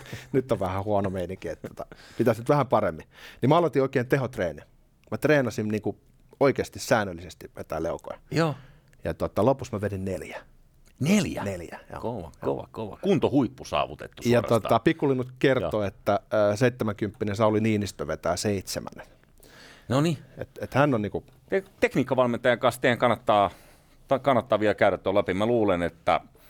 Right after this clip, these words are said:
Speaker 2: kesän tullen, niin hei, ei sitä
Speaker 1: Ei,
Speaker 2: koskaan
Speaker 1: ei.
Speaker 2: tiedä.
Speaker 1: Se on se viiden kilon
Speaker 2: Joo.
Speaker 1: keppi ja roinaa.
Speaker 2: Joo.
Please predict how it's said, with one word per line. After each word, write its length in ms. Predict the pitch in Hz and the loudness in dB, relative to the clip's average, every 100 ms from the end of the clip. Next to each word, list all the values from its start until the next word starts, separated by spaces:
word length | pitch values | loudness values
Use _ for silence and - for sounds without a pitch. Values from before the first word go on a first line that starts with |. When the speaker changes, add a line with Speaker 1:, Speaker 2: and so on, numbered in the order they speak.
| _ - | _ 0
Speaker 2:
kesän 280 | 135 120 | 2 2
tullen, 360 | 92 90 85 85 | -2 0 0 0
niin 140 | 82 - - _ _ _ - - | -4 -6 -18 _ _ _ -20 -6
hei, 220 | 98 90 - | -2 -2 -4
ei 80 | 92 | -8
sitä 80 | 120 | -4
Speaker 1:
Ei, 20 | 117 | -4
Speaker 2:
koskaan 260 | - 85 | 0 -2
Speaker 1:
ei. 40 | 107 | 2
Speaker 2:
tiedä. 240 | 90 73 | 0 0
Speaker 1:
Se 140 | - 123 | -4 -2
on 60 | |
se 100 | 160 | 2
viiden 240 | 208 214 170 | 2 4 2
kilon 160 | 117 143 | 2 2
Speaker 2:
Joo. 40 | - | 2
Speaker 1:
keppi 340 | 135 - - | 0 0 -2
ja 100 | 101 | 0
roinaa. 540 | 98 98 90 82 - - | 0 -2 -4 -8 -12 0
Speaker 2:
Joo. 280 | 117 123 | 4 4